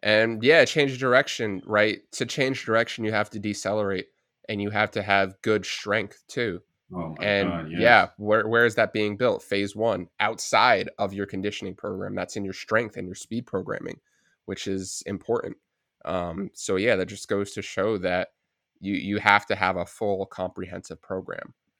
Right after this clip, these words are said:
Speaker 1: Um, and yeah, so that's, that's phase two, changing direction repeatedly, sprinting repeatedly. And that brings us to phase three. So maybe you're, you're in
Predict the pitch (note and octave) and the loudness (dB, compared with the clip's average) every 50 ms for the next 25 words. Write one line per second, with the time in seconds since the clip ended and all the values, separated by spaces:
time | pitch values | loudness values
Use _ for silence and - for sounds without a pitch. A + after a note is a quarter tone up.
0 | _ _ _ _ _ _ - - F2+ F#2 - - - - - - - - _ _ | _ _ _ _ _ _ -10 -8 -8 -6 -8 -8 -8 -10 -12 -16 -16 -20 _ _
1 | _ _ _ _ _ - G2 F#2+ F#2 F#2+ F#2 F2+ - _ _ _ A#2+ C#3 E3+ A2+ | _ _ _ _ _ -8 -6 -6 -6 -6 -8 -10 -12 _ _ _ 6 6 6 6
2 | G#2+ - - A#2+ A#2 B2 C#3 - - - - B2 C#3 - - - D3 C#3+ C#3 C#3 | 6 2 -2 4 6 6 4 4 2 -2 0 0 0 0 0 0 2 2 2 0
3 | - - - C3+ D3 E3 - _ _ _ _ _ _ _ - - C3 B2 B2 B2+ | -2 -2 -2 -2 -2 -2 -8 _ _ _ _ _ _ _ 0 2 2 2 2 -2
4 | B2 A#2+ A2+ A2 A2+ A2+ A2+ - - C3+ C3 B2 A2 G2+ - - B2 A#2+ B2 B2 | -4 -2 0 2 2 2 2 0 -6 -6 -6 -4 -6 -8 -6 -4 -4 -4 -4 -4
5 | C#3 C#3+ C3+ D3 - _ _ _ _ _ - - - _ A#2+ A#2 A2+ A2+ - A#2 | -6 -6 -8 -8 -8 _ _ _ _ _ -18 -18 -8 _ -2 -2 -2 0 -4 -4
6 | A2+ A2 A#2 A#2 - _ - G2 G2 - - G#2+ F#2+ B1 - - A1+ A#1+ A#2 - | -4 -4 -6 -10 -14 _ -10 -10 -10 -8 -8 -8 -8 -8 -10 -10 -12 -12 -12 -16
7 | _ _ - G#2 G2+ G2 G2 G2 F#2+ - _ _ _ _ _ _ _ - A2 B2+ | _ _ -6 -4 -2 -2 -4 -6 -8 -12 _ _ _ _ _ _ _ 2 6 6
8 | C3+ C3+ C3 B2 C#3+ D3 D3 C#3+ C3+ C#3 C#3 C3 - - - D3 C3+ C3 C3 B2+ | 6 6 6 2 0 0 0 0 0 -2 -2 -2 -4 -8 -6 -6 -4 -4 -4 -4
9 | B2 - - - C3 C3 C#3 C3 - - - B2+ C#3 C3 G2+ - - - G#2 G#2 | -6 -2 0 2 2 2 2 -2 -4 -6 -4 -2 -2 -2 -2 -4 -2 -2 -2 0
10 | G#2 G#2+ A2 A#2+ A2+ A#2+ B2 A#2+ A#2+ A#2 A2 A2 A2 A2 A2 G#2+ G#2+ G#2+ G#2 F#2 | 0 0 0 0 0 0 -2 0 0 -2 -2 -2 0 0 0 0 0 0 -2 -4
11 | D#2 G#2 G#2+ A2 A2 A2 G#2+ G#2 G#2 G2+ G2+ G2 G2 F#2+ - | -4 -4 -4 -2 -2 -2 -2 -2 -2 -4 -4 -6 -8 -10 -12